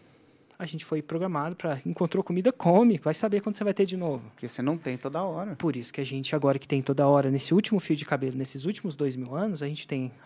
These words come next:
Speaker 1: mais abundância, inclusive é bem, bem
Speaker 2: Comida industrializada, né?
Speaker 1: industrializada, mais abundância o tanto que a gente quiser mesmo. A maioria das pessoas até com baixa renda. Quanto mais, quanto mais baixa a renda, mais obesidade tem. Já parou pra pensar?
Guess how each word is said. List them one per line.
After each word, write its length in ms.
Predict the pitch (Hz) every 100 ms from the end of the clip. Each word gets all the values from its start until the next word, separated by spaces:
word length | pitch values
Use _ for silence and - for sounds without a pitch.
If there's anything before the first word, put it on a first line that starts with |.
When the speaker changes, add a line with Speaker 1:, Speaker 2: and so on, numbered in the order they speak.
| - -
Speaker 1:
mais 400 | 147 151 147 135
abundância, 680 | 143 147 139 160 240 - _ _ _ _ _ _ _ _ _ -
inclusive 500 | 156 - 147 160 165
é 40 |
bem, 500 | 131 143 170 156 120 - _
bem 220 | - 143
Speaker 2:
Comida 360 | 139 139 131 131
industrializada, 1000 | 127 135 131 135 127 113 113 139 180 151
né? 40 |
Speaker 1:
industrializada, 760 | 131 143 151 139 131 147 170 160
mais 140 | 131
abundância 320 | 135 135 135
o 40 | -
tanto 240 | - 185
que 80 | 196
a 40 |
gente 140 | 175 -
quiser 260 | 147 143 151
mesmo. 540 | 151 170 180 165 147 - - - - _ _ _ _ _ 165
A 100 | 151
maioria 320 | 160 156 160
das 100 | 156
pessoas 320 | 156 - 147
até 180 | 143 165
com 240 | 170 165
baixa 360 | 135 156 160 147
renda. 140 | 139
Quanto 200 | 170 160
mais, 280 | 165 185 220 160
quanto 220 | 180 170
mais 200 | 160 190
baixa 400 | 170 165 185 -
a 40 | 147
renda, 460 | 135 185 202 135 - _ - - - -
mais 220 | 151 165
obesidade 580 | 175 180 175 165 160 -
tem. 180 | 160
Já 140 | 151 185
parou 180 | 190 170
pra 80 | 156
pensar? 440 | 147 - 175 196